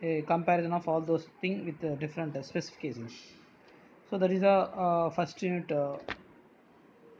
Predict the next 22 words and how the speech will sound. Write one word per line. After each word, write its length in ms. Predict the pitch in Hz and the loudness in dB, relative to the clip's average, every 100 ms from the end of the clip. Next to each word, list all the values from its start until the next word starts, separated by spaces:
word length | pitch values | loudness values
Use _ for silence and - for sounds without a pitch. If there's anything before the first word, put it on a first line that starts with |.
| - | -8
syllabus. 520 | 165 156 190 - - - - - - - - - - - - - - - - - - - - | -4 0 0 -2 -12 -18 -18 -20 -20 -20 -20 -20 -20 -20 -20 -20 -20 -20 -20 -18 -18 -20 -6
Coming 280 | 208 202 220 | 0 2 2
into 140 | 214 208 | 2 0
the 80 | |
second 380 | 208 185 180 196 | 0 0 2 2
unit, 320 | 185 190 226 - - - - - - - - - | 4 2 -2 -8 -18 -20 -20 -20 -20 -20 -20 -6
so 100 | 208 | 0
the 120 | 185 | 2
name 160 | 180 208 | 2 2
of 140 | 202 | 2
second 240 | 196 190 | 0 0
unit, 200 | 190 185 | 0 0
hardware 340 | - 160 180 185 | 2 4 4 2
description 540 | 170 - 185 - 175 | 0 -6 -6 -4 0
languages. 680 | 151 160 165 170 202 - - - - - - - - - - - | 0 2 2 2 2 -2 -10 -20 -20 -20 -16 -16 -16 -20 -12 -4
So 80 | 233 | 0
in 160 | 202 196 | 2 6
that, 300 | 208 214 - | 4 2 0
uh, 440 | 190 185 180 185 190 - - - - - - - - - - - - - - - - - - - - - | 4 6 4 0 -8 -18 -20 -20 -20 -14 -14 -14 -20 -20 -20 -20 -20 -20 -20 -20 -20 -20 -20 -20 -20 -14
we 140 | - 185 | 2 4
learn 340 | 185 208 220 | 8 8 6
about 440 | 185 175 190 202 | 4 6 6 6